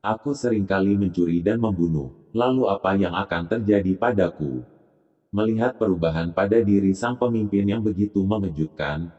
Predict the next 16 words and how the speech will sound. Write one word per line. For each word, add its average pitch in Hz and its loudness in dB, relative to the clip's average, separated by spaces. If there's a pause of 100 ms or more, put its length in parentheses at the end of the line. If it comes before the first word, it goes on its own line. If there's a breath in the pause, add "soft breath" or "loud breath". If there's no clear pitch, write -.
(160)
para 123 2
perampok 95 -2
lainnya 104 2
berkata, 80 -2
"Engkau 123 0
adalah 78 -2
pemimpin 110 0
kami 92 -2
dalam 101 2
merampok. 85 -2 (640)
Sekarang 120 -2
engkau 80 -2
pemimpin 113 0
kami 107 0
dalam 107 2
bertaubat." 87 0